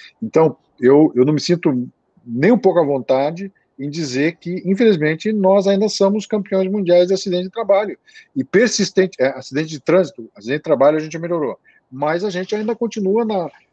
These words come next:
é, na, na média de, de quarenta mil acidentados fatais, isso só levando em conta os acidentes que ocorrem no local do acidente, se a gente considerar quem, é, perde a vida em, em, em hospitais, seria maior, né?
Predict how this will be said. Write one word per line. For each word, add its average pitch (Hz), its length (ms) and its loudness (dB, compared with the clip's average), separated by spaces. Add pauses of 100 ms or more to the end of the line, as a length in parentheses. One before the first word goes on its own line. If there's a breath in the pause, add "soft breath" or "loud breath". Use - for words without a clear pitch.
é, 143 340 -6
na, 151 300 2
na 139 140 0
média 160 340 2
de, 202 360 2
de 160 180 -6
quarenta 185 500 2
mil 180 220 4
acidentados 180 960 -2
fatais, 202 840 0 (200)
isso 190 460 -6
só - 340 0
levando 208 380 -2
em 190 80 -10
conta 190 320 -6
os 160 100 -12
acidentes 160 400 -10
que 175 120 -4
ocorrem 160 340 0 (420 soft breath)
no 139 380 2
local 185 320 4
do 170 80 0
acidente, 151 400 -4
se - 80 -8
a 147 60 0
gente 143 160 -8
considerar 147 500 -2
quem, 147 380 -8 (280 soft breath)
é, 131 320 -4
perde 139 300 0
a 127 40 0
vida 131 580 -4
em, 120 240 -8
em, 120 460 -12 (300 soft breath)
em 127 120 0
hospitais, 143 560 2
seria 147 260 2
maior, 147 440 4 (340)
né? 143 240 -8